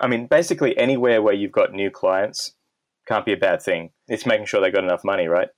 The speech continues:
Um, but I mean, for me, like, the, the, the reason I moved was 'cause I saw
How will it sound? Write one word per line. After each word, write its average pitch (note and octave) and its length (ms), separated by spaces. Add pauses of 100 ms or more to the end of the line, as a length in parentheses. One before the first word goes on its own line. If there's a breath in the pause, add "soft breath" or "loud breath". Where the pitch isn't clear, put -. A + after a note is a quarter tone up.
(340 soft breath)
Um, G#2+ 380 (260 loud breath)
but D3 100
I D3+ 100
mean, D3 180
for D3+ 120
me, D3+ 480
like, B2+ 240
the, A#2+ 340
the, A2 240 (340)
the C3+ 100
reason C3+ 260
I C#3+ 160
moved A2 260
was G#2+ 140
'cause A2 160
I G#2 100
saw F#2+ 440